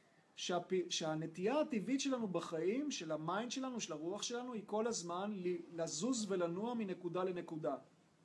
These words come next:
במסורות בודהיסטיות, זן בודהיסטיות, מדברים על כך, נותנים את הדוגמה הזאת שהרוח שלנו היא כמו איזה קוף,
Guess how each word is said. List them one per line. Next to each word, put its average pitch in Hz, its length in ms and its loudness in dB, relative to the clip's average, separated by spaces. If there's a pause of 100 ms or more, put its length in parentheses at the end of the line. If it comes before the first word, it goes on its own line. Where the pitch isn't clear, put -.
(640)
במסורות 190 500 2
בודהיסטיות, 202 520 2
זן 208 200 0
בודהיסטיות, 180 460 0
מדברים 175 300 -2
על 190 80 -4
כך, 185 200 -4
נותנים 180 220 -8
את 175 40 -6
הדוגמה 180 320 -2
הזאת 170 220 -2
שהרוח 156 880 0
שלנו 185 240 0
היא 165 80 -4
כמו 180 140 -4
איזה 180 220 0
קוף, - 380 0